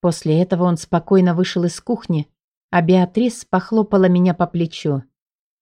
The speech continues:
«Извини», виновато пробормотала она и забрала у меня контейнер из рук. «Я не подумала, что ты не знаешь, как до кухни дойти».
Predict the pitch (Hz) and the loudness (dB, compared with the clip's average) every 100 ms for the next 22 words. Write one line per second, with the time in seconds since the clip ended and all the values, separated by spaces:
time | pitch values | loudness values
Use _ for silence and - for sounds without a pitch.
0 | _ - 294 277 339 349 190 147 _ _ | _ -6 -4 -2 0 2 2 0 _ _
1 | _ 151 160 156 156 156 156 160 151 165 | _ -2 0 2 0 -2 -2 -2 0 0
2 | 165 165 175 170 165 185 220 _ _ _ | -2 0 0 2 0 0 -2 _ _ _
3 | _ - 202 208 220 254 262 233 233 233 | _ -4 0 2 2 2 2 4 2 0
4 | 277 277 269 196 156 165 190 196 143 _ | 0 0 2 2 2 2 2 0 -2 _
5 | _ _ _ _ _ - 233 240 226 254 | _ _ _ _ _ -2 0 2 0 0
6 | 320 262 160 151 - 185 202 208 208 285 | 2 2 2 0 -2 0 4 4 4 2
7 | 180 - - _ _ _ - 311 226 269 | 2 -2 -10 _ _ _ 0 0 2 0
8 | 311 214 170 156 160 160 - 156 | -2 -2 -2 2 2 0 -2 -2